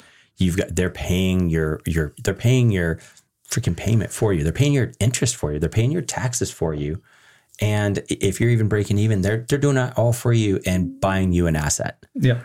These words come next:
Speaker 1: Right. And then, you know, as you said, rents appreciate and your principal is going down. So it's only gonna improve. You're eventually cash flowing quickly.
Speaker 2: Yeah.
Speaker 1: But still, it's just like, look a little deeper, because to me,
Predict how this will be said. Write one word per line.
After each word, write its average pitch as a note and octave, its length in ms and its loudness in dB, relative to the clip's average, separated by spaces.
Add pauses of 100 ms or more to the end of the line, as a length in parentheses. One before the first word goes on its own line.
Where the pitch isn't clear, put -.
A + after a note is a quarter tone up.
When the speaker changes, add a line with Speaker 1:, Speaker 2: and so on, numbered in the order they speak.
(160)
Speaker 1:
Right. F2+ 380 2
And F2+ 220 4
then, F2+ 420 2
you F2+ 100 2
know, E2+ 280 2 (100)
as D2 200 0
you B2+ 100 4
said, E2+ 380 0
rents D2 380 0
appreciate - 680 0
and D2+ 340 -2 (340)
your D#2 360 0 (440)
principal F#2+ 640 0
is D2 100 -2
going E2 340 0
down. F2 460 0
So D#2+ 320 0
it's D#2 120 -2
only G#2+ 160 2
gonna F#2+ 140 0
improve. E2+ 300 -2
You're E2 120 0
eventually E2 360 0
cash F2 320 -4
flowing D#2 400 -2 (240)
quickly. G2 560 -2 (120)
Speaker 2:
Yeah. B2 260 0 (180)
Speaker 1:
But G2+ 300 0
still, - 480 0
it's - 140 -4
just - 280 -2
like, F2 160 0 (100)
look F#2 600 0
a G#2 60 0
little F2 280 0
deeper, D#2+ 480 0
because D#2+ 240 -4
to - 140 -2
me, G2+ 340 0